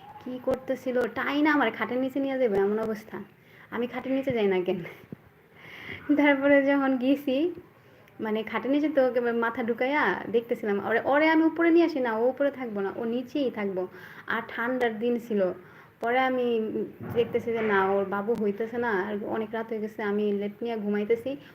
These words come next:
ও কি করছে, আমার লেপের ভিতরে এসে বসে রয়েছে। লেপের ভিতরে এসে বসে রয়েছে।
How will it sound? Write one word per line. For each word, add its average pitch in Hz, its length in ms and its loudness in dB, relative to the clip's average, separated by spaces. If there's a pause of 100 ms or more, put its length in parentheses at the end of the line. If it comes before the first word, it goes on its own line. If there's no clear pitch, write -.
(160)
ও 302 160 6
কি 311 140 2
করছে, 294 500 2
আমার 247 300 -2
লেপের 262 360 2
ভিতরে 226 300 2
এসে 208 140 0
বসে 202 220 -2
রয়েছে। 180 220 -8 (1200)
লেপের 240 280 0
ভিতরে 285 200 4
এসে 294 120 0
বসে 294 100 0
রয়েছে। 294 440 0